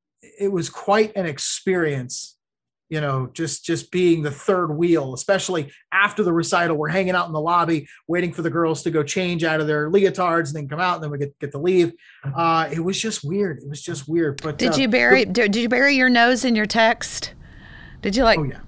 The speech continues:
Speaker 2: do, do the
Speaker 1: Oh, yeah. Oh, yeah. I, that was me. I'm texting two different people, like, giving them a play-by-play. I'm like, "I can't believe what he just said."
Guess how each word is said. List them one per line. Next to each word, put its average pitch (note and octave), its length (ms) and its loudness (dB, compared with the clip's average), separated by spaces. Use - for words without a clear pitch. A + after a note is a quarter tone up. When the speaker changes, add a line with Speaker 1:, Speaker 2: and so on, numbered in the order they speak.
Speaker 2:
do, A3 260 4
do A#3 140 2
the A3+ 160 0
Speaker 1:
Oh, F#4 180 8
yeah. F3 260 4
Oh, C#3 80 -2
yeah. D#3+ 240 2
I, E3+ 100 0
that E3+ 200 0
was F3+ 140 -2
me. G#3+ 280 4
I'm E3 220 -2
texting F#3 420 -2
two A3 120 2
different G#3 240 2
people, G3 260 4
like, D#3 160 -2
giving F3 180 -4
them D3+ 60 -6
a C3+ 100 -6
play-by-play. F#3+ 760 4
I'm - 80 2
like, C3+ 160 -6
"I G3+ 320 -2
can't F3+ 120 -2
believe F3+ 200 2
what D#3 100 0
he C3+ 80 -6
just - 180 -4
said." G#3 440 4